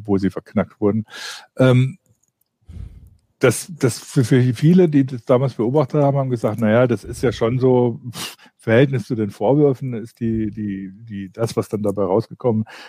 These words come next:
ziemlich marginal.“ Aber allein, dass dieses Verfahren gelaufen, dass diese Verfahren gelaufen sind und doch recht stark versucht haben, auf die Un-, Unternehmenspolitik Einfluss zu nehmen, die hat natürlich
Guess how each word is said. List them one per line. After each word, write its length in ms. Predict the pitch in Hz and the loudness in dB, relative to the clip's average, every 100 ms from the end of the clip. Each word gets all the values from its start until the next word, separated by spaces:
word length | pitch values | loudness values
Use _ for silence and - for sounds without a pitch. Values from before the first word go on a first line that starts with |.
| - | -20
ziemlich 400 | - 123 117 107 | -2 2 2 2
marginal.“ 640 | 117 107 104 107 95 95 131 | 4 4 6 4 4 4 4
Aber 200 | 117 110 | 4 4
allein, 280 | 104 107 123 | 6 6 4
dass 200 | 123 - | 2 -2
dieses 280 | 120 113 110 | -6 -6 -6
Verfahren 440 | 98 - 113 110 | -8 0 2 2
gelaufen, 480 | 101 107 127 127 104 | 0 -2 -2 -6 -6
dass 160 | 104 | -6
diese 260 | - 117 110 | -4 -4 -4
Verfahren 380 | 107 104 117 110 | -6 -6 -2 0
gelaufen 420 | 98 98 123 120 | 0 0 -2 -4
sind 220 | 107 101 | -4 -4
und 160 | 90 92 - - - _ | -6 -12 -18 -18 -18 _
doch 260 | 120 - | 0 2
recht 260 | 107 113 - _ _ _ _ | 2 2 0 _ _ _ _
stark 360 | 160 - 98 123 | -14 0 4 4
versucht 400 | - 117 120 - | 2 2 0 2
haben, 160 | 120 110 | 2 4
auf 120 | 107 | 2
die 100 | 113 | 0
Un-, 180 | 107 104 | -2 -2
Unternehmenspolitik 880 | 107 98 95 113 120 131 120 123 113 | -4 -2 -2 -4 -4 -2 -2 -2 -4
Einfluss 320 | 107 107 117 | -6 -8 -8
zu 120 | - | -4
nehmen, 240 | 117 117 | 0 0
die 160 | 113 98 | 0 -2
hat 160 | 107 - | -4 -4
natürlich 480 | 113 - 117 120 | -4 0 2 2